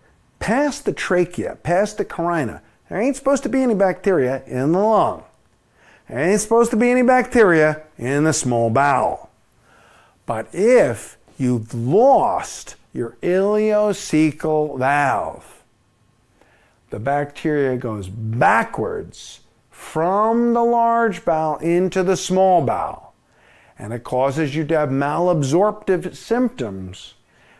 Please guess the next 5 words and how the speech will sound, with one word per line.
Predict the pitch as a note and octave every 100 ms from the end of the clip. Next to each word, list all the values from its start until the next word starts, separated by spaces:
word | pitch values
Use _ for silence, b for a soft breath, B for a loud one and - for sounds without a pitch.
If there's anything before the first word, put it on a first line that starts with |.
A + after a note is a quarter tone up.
| b
by | B2 A2
back | G#2 A2+ - D#3+ F#3+ - - -
leaking | A#2+ D3 D3+ D3+ D3
of | C#3 A#2
bacteria. | C3 B2 - - E3+ C3+ A2 G#2